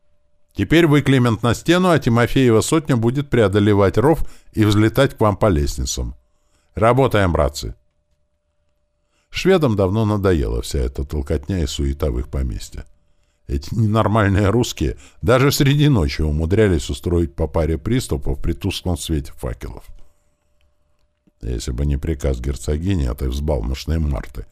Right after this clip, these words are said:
они бы давно отогнали чужаков от стен. Но приходилось терпеть, и они, стиснув зубы, наблюдали, как перескакивают по приставным мосткам через ров,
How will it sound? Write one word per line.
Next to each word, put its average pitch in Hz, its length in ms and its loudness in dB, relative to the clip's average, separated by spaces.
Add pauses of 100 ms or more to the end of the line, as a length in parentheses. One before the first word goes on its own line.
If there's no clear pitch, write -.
(360)
они 123 280 2
бы 123 140 2
давно 131 380 4
отогнали 101 520 2
чужаков 78 520 -4
от 71 160 -4
стен. - 300 -12 (1600)
Но - 280 -6
приходилось 139 680 2
терпеть, - 540 -4 (380)
и 69 80 -4
они, 78 280 0
стиснув 78 480 -4
зубы, 147 260 -4
наблюдали, 92 600 0
как - 280 -6
перескакивают 71 840 -4
по 73 80 -6
приставным 80 640 -4
мосткам 73 460 -4
через 71 380 -6
ров, 104 280 -4